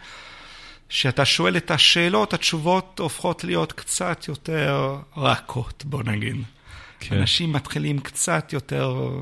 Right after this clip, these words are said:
Speaker 2: להיות פחות
Speaker 1: לזייף
Speaker 2: בטוחים. כן.
Speaker 1: ו-, ומתחילים להיות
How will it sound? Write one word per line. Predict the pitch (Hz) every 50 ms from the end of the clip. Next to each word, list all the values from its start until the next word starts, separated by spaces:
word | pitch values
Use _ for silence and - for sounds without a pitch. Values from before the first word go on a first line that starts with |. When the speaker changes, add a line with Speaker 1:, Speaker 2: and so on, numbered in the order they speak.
| 123 123 131 135 - 120 - - - - - - - - - _ _ - _ _ - 101
Speaker 2:
להיות | 107 110 110 -
פחות | - 110 - - 117 -
Speaker 1:
לזייף | 139 147 147 139 123 151 139 135 139 131 143 143 135 - - -
Speaker 2:
בטוחים. | - - 135 120 110
כן. | - 131 139 - 131 135 139 139 - - - - - - - - - - - - -
Speaker 1:
ו-, | 143 127 117 120 127 123 127 123
ומתחילים | 123 127 131 139 - - - 127 135 139 131 127
להיות | 127 127 127 127 123 120 - -